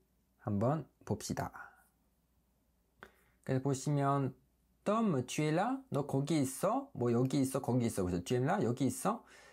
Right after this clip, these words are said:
"Euh, qu'est-ce que tu fais?" "너 뭐 해?" "Tu dors?" "너 자?" "Non, je ne dors pas." "앉아." "Je ne dors pas. Je viens de lire une B D." "마, 만화책 읽었어."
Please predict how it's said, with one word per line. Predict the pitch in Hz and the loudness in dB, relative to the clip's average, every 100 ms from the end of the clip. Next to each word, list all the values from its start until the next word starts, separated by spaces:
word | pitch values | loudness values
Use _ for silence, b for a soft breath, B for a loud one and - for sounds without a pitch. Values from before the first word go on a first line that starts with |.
| B - | B 0
"Euh, | 117 120 | 2 2
qu'est-ce | 196 | 0
que | - 190 | -2 -2
tu | - | -2
fais?" | 160 160 165 226 - | -2 0 0 0 -6
"너 | 135 131 | 0 2
뭐 | 117 113 | 4 4
해?" | 139 220 - | 2 0 -6
"Tu | - 98 | -4 0
dors?" | 143 262 269 | 2 0 -4
"너 | 117 113 | -2 -2
자?" | - - 147 233 - _ _ _ _ | -2 -2 -2 -2 -12 _ _ _ _
"Non, | 113 135 190 | -2 2 2
je | 180 135 | 2 2
ne | 139 | 4
dors | 143 143 - | 2 0 -2
pas." | 160 165 - | -2 -2 -4
"앉아." | 113 127 127 127 113 - | 0 2 2 0 -4 -12
"Je | 131 110 | -4 0
ne | 120 | 2
dors | 123 127 | 2 0
pas. | - 165 175 B B B - | -2 -2 -2 B B B -6
Je | 120 | 0
viens | 117 147 147 | 2 2 2
de | 139 | 2
lire | 139 156 | 2 2
une | 143 139 | 2 2
B | 127 135 | 2 2
D." | 127 147 147 B - | 0 -2 -4 B -2
"마, | 98 101 117 135 - - _ _ - | 0 2 2 0 -2 -12 _ _ -4
만화책 | 98 123 156 - 147 - | 0 0 -2 -4 -6 0
읽었어." | 104 113 104 92 95 | 2 2 0 -2 -4